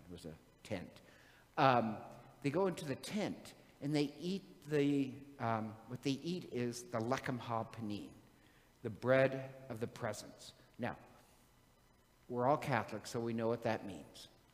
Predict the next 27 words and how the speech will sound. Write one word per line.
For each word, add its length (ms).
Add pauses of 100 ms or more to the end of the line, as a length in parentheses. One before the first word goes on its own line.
(180)
Um, 360 (1120)
and 420
if 140
you 80
don't 400
know 140
what 200
it 160
means, 260
I'm 140
gonna 160
shame 360
you 200
because 380
it's 180
this 160
great 540
concept. 800 (400)
The 80
lechem 340
ha-panim 720 (100)
is 320
this 360 (320)
mandate 600
from 220
God 480 (540)
on 380